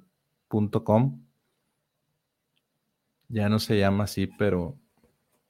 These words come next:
esa es como la forma fácil que n-, no se te olvide. Eh, o podcast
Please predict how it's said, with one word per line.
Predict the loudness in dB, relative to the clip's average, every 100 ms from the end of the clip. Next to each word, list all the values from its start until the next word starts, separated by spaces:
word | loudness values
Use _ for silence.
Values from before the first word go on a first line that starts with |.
| _ _ _
esa | -12 -10 -8
es | -10
como | -4 -2 0 -2 -6 _ _ _ _ _ _ 0
la | 2 4
forma | 4 4 4 2 0 -4 _ _ _ _ _ _
fácil | 6 6 4 0 0 -2
que | -2
n-, | -2 -4 -8
no | -10 -6
se | -6
te | -4 0
olvide. | 0 2 2 2 2 -4 -20 _ -20 -20 _ _ _ _ _ _ -2
Eh, | 4 6 6 6 4 4 2 0 -2 -12 -20 _ _ _ _ _ _ _ _ _ _ _ _ _ -6
o | 0 0 0
podcast | 2 2 0 0 2 0 -6